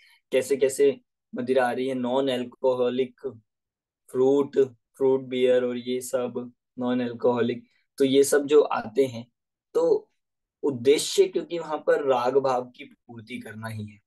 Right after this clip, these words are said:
तो वहां बराबर दोष लगता है। और दूसरी बात ये कि यहाँ सिक्सटी, इसमें जो यहाँ कह रहे हैं अगले छंद में, उसका जिनागम के अनुसार कारण भी बता रहे हैं।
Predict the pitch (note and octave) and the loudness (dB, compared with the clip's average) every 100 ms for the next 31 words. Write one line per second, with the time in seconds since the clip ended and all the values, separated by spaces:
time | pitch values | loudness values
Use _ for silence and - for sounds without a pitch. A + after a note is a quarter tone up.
0 | _ _ C#3 C3+ C3 A#2+ G#2+ A#2+ A#2+ A2+ | _ _ 2 4 4 0 2 2 2 0
1 | A2 - - _ _ _ _ _ _ _ | -6 -14 -18 _ _ _ _ _ _ _
2 | _ A#2 B2+ C#3+ C3+ C3 C#3 C#3+ D3 C#3+ | _ 2 4 4 0 -6 -6 -2 0 0
3 | A#2 C3 D3+ E3 _ _ _ _ _ _ | -4 0 -2 -2 _ _ _ _ _ _
4 | - D3+ C#3 C3 C#3+ D#3 D#3+ - _ _ | -6 0 0 0 -4 -4 -8 -16 _ _
5 | _ _ _ _ _ _ _ _ _ _ | _ _ _ _ _ _ _ _ _ _
6 | _ _ - C#3+ - - - - D3 B2+ | _ _ -8 -8 -6 -6 -4 -4 0 0
7 | G#2+ B2 C#3 C3+ B2+ A#2+ B2 C3 B2+ C3 | 0 2 4 4 2 0 2 2 4 4
8 | C3+ B2+ A2+ A#2 B2+ C3+ - D3+ D3+ B2+ | 4 2 -4 -6 -6 -6 -6 -6 -6 -12
9 | B2 _ _ B2 A#2 A2 A2+ C3 C#3 C#3+ | -18 _ _ -20 -12 -10 -2 -2 0 -2
10 | B2+ B2 C#3 - A2 A2+ C3 C#3+ C3 G#2+ | -2 -4 -4 -4 -6 -4 -2 0 0 0
11 | G#2 G#2 - _ | -6 -18 -20 _